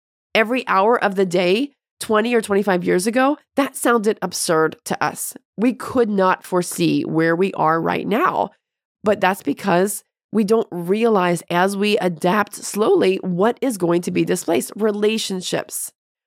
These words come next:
were displaced with the smartphone. And now, now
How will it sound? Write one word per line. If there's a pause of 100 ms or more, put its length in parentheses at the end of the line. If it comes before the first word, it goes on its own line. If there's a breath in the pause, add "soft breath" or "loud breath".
(100)
were
displaced
with
the
smartphone. (460)
And
now, (220)
now